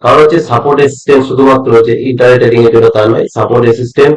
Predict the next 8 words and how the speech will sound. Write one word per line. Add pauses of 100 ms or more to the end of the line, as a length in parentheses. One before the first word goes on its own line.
(100)
তোমার (460)
সমস্ত (200)
ইনভেস্টমেন্ট
থেকে
সুইং
ট্রেডিং (100)
এর
জন্য,